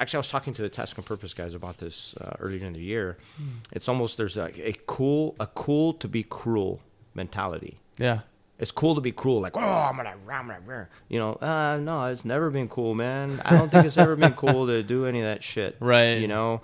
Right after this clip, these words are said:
Speaker 2: No.
Speaker 1: I'm not a, a blind, I'm not a blind aggression guy. Every time I ever did something, it wasn't like, "Ah, I'm some berserker running." No. I'm a, I,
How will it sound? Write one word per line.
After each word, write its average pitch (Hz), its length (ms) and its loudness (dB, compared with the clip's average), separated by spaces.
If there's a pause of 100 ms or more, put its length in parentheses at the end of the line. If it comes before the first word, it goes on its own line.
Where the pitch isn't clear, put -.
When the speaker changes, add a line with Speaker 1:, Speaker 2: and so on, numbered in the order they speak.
Speaker 2:
No. 104 360 -2
Speaker 1:
I'm 127 120 4
not 147 180 6
a, 98 260 0
a 104 60 -2
blind, 113 640 -2 (400)
I'm 117 100 -4
not 147 140 2
a 117 60 0
blind 104 320 0
aggression 104 360 -4
guy. 120 220 -2
Every 143 140 0
time 160 320 0
I - 20 2
ever 120 160 0
did 104 240 -4
something, 139 260 -4
it 113 120 0
wasn't 131 180 -2
like, 139 140 0
"Ah, 196 520 4
I'm 170 120 0
some 156 160 -2
berserker 139 420 0
running." 131 240 -2
No. 151 200 0 (540)
I'm 135 200 4
a, 101 160 0 (100)
I, 117 160 0